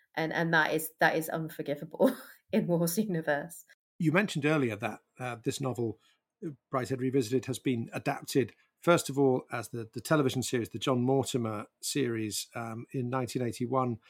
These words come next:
Speaker 2: and it's also been remade as a feature film since then with, uh,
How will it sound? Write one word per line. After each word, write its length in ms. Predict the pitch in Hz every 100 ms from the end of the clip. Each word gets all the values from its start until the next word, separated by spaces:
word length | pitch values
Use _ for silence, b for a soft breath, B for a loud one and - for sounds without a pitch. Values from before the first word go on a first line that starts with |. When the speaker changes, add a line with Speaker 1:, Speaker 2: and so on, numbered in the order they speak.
| b b -
Speaker 2:
and 140 | 147
it's 120 | 143
also 460 | 170 139 143 131 123 -
been 200 | 143 120
remade 380 | 131 131 120 113
as 100 | 107
a 60 |
feature 340 | 110 151 - 117
film 420 | - 123 113 107 _ _ _ _ -
since 340 | - 160 -
then 320 | 131 95 95
with, 320 | 123 120 107 -
uh, 200 | 117